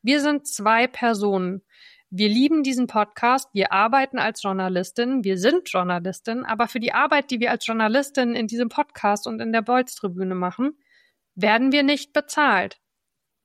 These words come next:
Abgesehen von dem, was wir an freundlichen Spenden <laughs> von HörerInnen bekommen. So. Und warum erzähle ich das an der Stelle nochmal? Es ist ziemlich frustrierend,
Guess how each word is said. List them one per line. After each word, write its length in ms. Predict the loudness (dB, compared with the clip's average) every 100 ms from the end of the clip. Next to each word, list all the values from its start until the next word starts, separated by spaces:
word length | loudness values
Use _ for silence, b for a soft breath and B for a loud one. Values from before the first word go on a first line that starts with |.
| _ _
Abgesehen 600 | -2 -2 0 0 2 2
von 180 | 0 0
dem, 260 | 2 2 0
was 240 | -2 -2
wir 240 | 0 0 -2
an 240 | -4 -4
freundlichen 720 | -2 -2 0 -2 -2 -4 -4
Spenden 520 | -8 -2 -2 -2 2 2
<laughs> 140 | 2
von 260 | 0 2 4
HörerInnen 560 | 4 2 0 -2 -2
bekommen. 540 | -2 -2 0 0 -2 -4 -12 -18 -18 _ _ _ _ _ _ _
So. 360 | 0 2 2 0 B B B _
Und 240 | 2 2 0
warum 340 | 0 0 2
erzähle 360 | 0 0 0 -2
ich 80 | -2
das 160 | -2
an 160 | -2 0
der 140 | -2
Stelle 280 | 0 -2 0
nochmal? 560 | 0 -2 0 2 0 -2 b b b b _ _ _ _ _ _ _ _ _ _
Es 180 | -4 -2
ist 280 | -4 -6 -10
ziemlich 800 | 2 4 4 4 2 0 -8
frustrierend, 1040 | -8 -2 -2 -4 -2 0 2 0 -2 -6